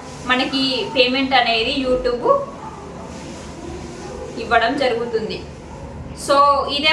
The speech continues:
ఫ్రెండ్స్ వీడియో అయితే మీ అందరికీ నచ్చిందని అనుకుంటున్నా. ఇన్ఫర్మేష్-, ఇన్ఫర్మేటివ్‌గా ఉందనే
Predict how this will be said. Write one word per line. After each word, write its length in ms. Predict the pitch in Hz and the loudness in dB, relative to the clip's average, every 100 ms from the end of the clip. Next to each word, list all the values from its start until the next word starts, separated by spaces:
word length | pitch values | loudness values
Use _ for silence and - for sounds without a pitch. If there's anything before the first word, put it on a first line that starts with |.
| 320 | 4
ఫ్రెండ్స్ 300 | 285 - - 269 | 0 -2 -4 -2
వీడియో 220 | 277 277 254 | 4 6 6
అయితే 240 | 254 269 339 311 | 6 2 2 2
మీ 80 | 262 | 2
అందరికీ 340 | 240 254 - 285 | 2 0 0 0
నచ్చిందని 440 | 254 - 285 269 254 | 0 0 0 2 4
అనుకుంటున్నా. 500 | 240 247 240 233 233 - - - - - - - - - - - 247 254 | 2 -2 -2 0 0 0 -2 -10 -14 -14 -12 -12 -12 -12 -12 -10 0 2
ఇన్ఫర్మేష్-, 680 | 254 285 277 285 339 - - 247 | 6 4 4 2 0 -4 -2 0
ఇన్ఫర్మేటివ్‌గా 1000 | 311 277 269 262 262 - 262 269 269 311 277 | 2 2 4 2 0 -4 -2 2 4 4 4
ఉందనే 320 | 247 240 269 | 4 4 4